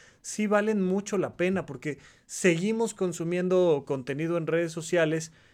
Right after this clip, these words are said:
que nos mantiene en nuestra caja de los fifas o en nuestra caja de los teatreros o en nuestra caja de lo, lo que sea,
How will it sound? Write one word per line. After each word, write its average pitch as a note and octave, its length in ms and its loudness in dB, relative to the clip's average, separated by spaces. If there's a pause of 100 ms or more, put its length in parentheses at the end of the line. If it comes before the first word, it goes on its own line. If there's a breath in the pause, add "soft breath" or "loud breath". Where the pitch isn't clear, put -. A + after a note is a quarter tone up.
(160 soft breath)
que F3 140 4
nos F3+ 340 0
mantiene F#3+ 1200 0
en D#3 200 0
nuestra C#3+ 380 -4
caja - 320 2
de F3 100 4
los C3 200 -4
fifas G#3+ 720 0
o E3 60 -4
en D3 60 -6
nuestra C3+ 380 -6
caja E3+ 320 0
de C#3+ 80 4
los B2+ 200 -4
teatreros G3+ 760 2
o D3+ 60 -2
en C#3 60 -4
nuestra C3 320 -8
caja F3 300 -2
de D#3 100 2
lo, C3+ 140 -2
lo C3 180 -4
que C3+ 100 -10
sea, A3 360 2